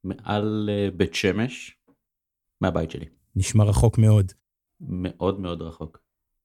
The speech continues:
Speaker 2: אה, והיום אנחנו נדבר על טוויטר.
Speaker 1: טוויטר. מזמן לא דיברנו על טוויטר.
Speaker 2: טוויטר, אה, היא רשת חברתית של מסרים קצרים, עד מאתיים שמונים תווים, ויש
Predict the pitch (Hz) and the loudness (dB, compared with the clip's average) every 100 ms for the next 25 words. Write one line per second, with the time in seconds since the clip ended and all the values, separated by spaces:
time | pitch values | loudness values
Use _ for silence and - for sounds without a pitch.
0 | _ 107 98 87 92 87 92 95 101 131 | _ 4 6 6 4 2 2 4 6 6
1 | 151 - 113 101 95 95 110 131 135 135 | 4 4 4 4 2 2 6 6 6 2
2 | 131 _ _ _ _ _ _ 98 92 208 | -2 _ _ _ _ _ _ -2 2 0
3 | - 87 87 _ _ _ _ 190 214 165 | 2 0 0 _ _ _ _ 2 4 0
4 | - _ _ 98 104 120 110 92 87 82 | -2 _ _ -4 2 4 4 0 -2 -2
5 | 82 80 - 76 - 73 _ _ _ _ | -2 -6 -4 -6 -6 -14 _ _ _ _
6 | _ _ - 220 233 247 240 226 202 208 | _ _ 2 2 8 8 6 2 -2 0
7 | 196 170 165 156 151 - 120 107 - 185 | 2 4 4 4 2 4 6 6 6 2
8 | - _ _ _ - - 107 104 95 _ | 2 _ _ _ -4 4 4 4 2 _
9 | _ 107 101 107 104 101 - 101 180 202 | _ 2 4 4 4 2 0 2 2 0
10 | _ _ _ _ _ 104 104 95 104 98 | _ _ _ _ _ 2 4 2 2 2
11 | - 104 110 104 104 208 240 - _ _ | 2 2 2 2 2 4 2 -2 _ _
12 | - 104 101 101 104 120 190 - | -6 -2 0 4 6 4 2 -2